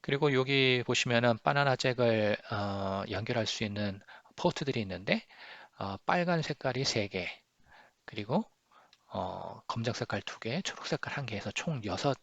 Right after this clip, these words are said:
개의, 어, 바나나 잭을, 어, 꽂을 수 있는 포트가 있는데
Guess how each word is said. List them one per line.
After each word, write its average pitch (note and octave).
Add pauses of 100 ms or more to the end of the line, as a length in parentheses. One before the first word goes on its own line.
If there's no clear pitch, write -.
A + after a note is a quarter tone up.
(100)
개의, B2 (480)
어, F#2+
바나나 A#2
잭을, B2+ (200)
어, G#2 (400)
꽂을 D#3
수 -
있는 G2
포트가 -
있는데 G2+